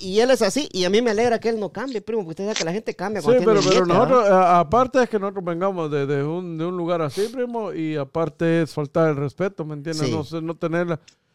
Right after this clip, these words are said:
Speaker 2: porque usted sabe que usted tiene lugares donde se puede comportar diferente,
Speaker 1: Sí,
Speaker 2: ¿va?
Speaker 1: sí.
Speaker 2: ¿Me entiende? No, no porque usted viene de un barrio sencillo va, va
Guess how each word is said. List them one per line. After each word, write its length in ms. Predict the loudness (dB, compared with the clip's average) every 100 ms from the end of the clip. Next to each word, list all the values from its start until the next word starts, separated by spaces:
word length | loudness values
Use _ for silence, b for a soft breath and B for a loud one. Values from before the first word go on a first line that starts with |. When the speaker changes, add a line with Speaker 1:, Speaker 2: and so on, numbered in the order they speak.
| b -6
Speaker 2:
porque 320 | -2 4 4
usted 240 | 4 4
sabe 260 | 6 6 4
que 80 | 2
usted 220 | 0 0
tiene 280 | 2 0 0
lugares 380 | -2 2 2 2
donde 200 | 0 -2
se 80 | -4
puede 200 | -4 -6
comportar 460 | -6 -10 -8 -6 -8
diferente, 520 | -6 -4 -4 -4 -6
Speaker 1:
Sí, 100 | -6
Speaker 2:
¿va? 140 | -6 -8
Speaker 1:
sí. 100 | -10
Speaker 2:
¿Me 220 | -10 -10
entiende? 220 | -6 -6
No, 180 | -4 -4
no 180 | -4 -4
porque 240 | -6 -4 -4
usted 200 | -2 0
viene 280 | 2 2
de 100 | 0
un 160 | -2 0
barrio 640 | 0 0 0 -2 -4 -6 _ _ _ _ _ _ _ _
sencillo 680 | -2 -2 2 2 4 4
va, 180 | 4 4
va 460 | 4 2 2 0